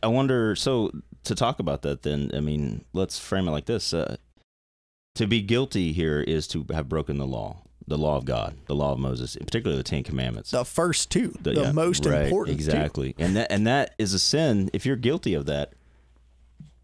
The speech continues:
Speaker 1: breaking those laws. Uh, let's say not, not having, uh, having other gods before God and having idols that, even if they represent God, are wrong. Um,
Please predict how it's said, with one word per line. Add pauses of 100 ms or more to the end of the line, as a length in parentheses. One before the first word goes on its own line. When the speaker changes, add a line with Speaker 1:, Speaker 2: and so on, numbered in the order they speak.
(200)
Speaker 1:
breaking
those
laws.
Uh,
let's
say
not,
not
having,
uh,
having
other
gods
before
God
and
having
idols
that,
even
if
they
represent
God,
are
wrong. (580)
Um,